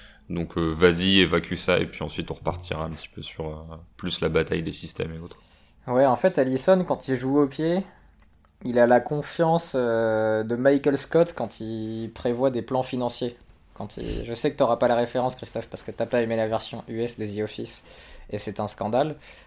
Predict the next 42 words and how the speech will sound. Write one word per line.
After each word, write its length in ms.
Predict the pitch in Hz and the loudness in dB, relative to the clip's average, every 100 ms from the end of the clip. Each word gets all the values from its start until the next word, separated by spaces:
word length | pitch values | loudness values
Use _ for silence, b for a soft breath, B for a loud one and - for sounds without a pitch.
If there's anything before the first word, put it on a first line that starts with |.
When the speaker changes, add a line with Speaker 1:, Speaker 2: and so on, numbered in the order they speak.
| - | -6
Speaker 2:
T'as 120 | 110 | -4
pas 120 | 110 | -2
regardé 220 | 107 104 101 | 0 0 0
la 80 | |
version 300 | 98 98 - | -2 -6 -6
U 100 | 101 | -10
K 80 | 101 | -8
non 140 | 104 104 | -10 -8
plus, 160 | 127 | -10
mais 100 | 127 | -10
t'as, 140 | 107 101 - | -10 -14 -10
t'as 120 | - | -10
pas 220 | 101 120 | 0 0
aimé 140 | 123 123 | 2 0
la 60 | |
version 280 | 113 110 107 | -2 -4 -6
U 100 | 107 | -8
S, 220 | 131 156 _ b b | -8 -10 _ b b
alors 160 | 120 - | -4 -2
que 60 | |
t'es 80 | - | -2
un 80 | 110 | -2
peu 80 | 123 | 0
le 140 | 120 | -2
Dwight 300 | 107 117 120 | 0 0 0
Schrute 360 | - - 127 - | -6 -10 -12 -10
de 120 | 107 | -12
Vue 140 | 104 104 | -10 -10
du 120 | 107 | -6
Banc. 200 | 120 151 B B B B B - 113 | -6 -6 B B B B B -10 -4
Mais, 140 | 104 | -2
Speaker 1:
Je 80 | 107 | 0
te 60 | 104 | 2
Speaker 2:
euh, 40 | |
Speaker 1:
déteste 460 | 90 87 123 - 98 | 2 2 0 0 0
et 60 | |
je 120 | 87 | 2
vais 180 | 90 95 | 2 0
te 140 | - 87 | 0 -6
couper 360 | - 143 139 | -6 -2 2
la 100 | 110 | 2
chic. 220 | 101 - | 2 6